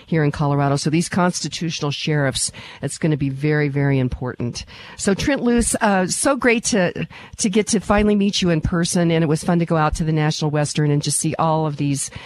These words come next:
families out there that were getting a, a, a new understanding of our rural life and how important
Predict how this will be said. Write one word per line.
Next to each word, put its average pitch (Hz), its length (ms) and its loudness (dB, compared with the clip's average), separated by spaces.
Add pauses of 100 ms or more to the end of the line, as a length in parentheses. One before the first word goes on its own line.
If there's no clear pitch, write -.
(240)
families 185 560 2
out 151 240 0
there 151 240 0
that 147 180 -2
were 151 280 0 (240)
getting 196 280 2
a, 156 220 2 (540)
a, 180 180 0
a 165 80 0
new 185 220 4
understanding 156 640 2
of 147 520 0
our 139 380 0 (360)
rural 170 220 4
life 156 120 2 (240)
and 143 80 2
how 160 220 2
important 151 600 0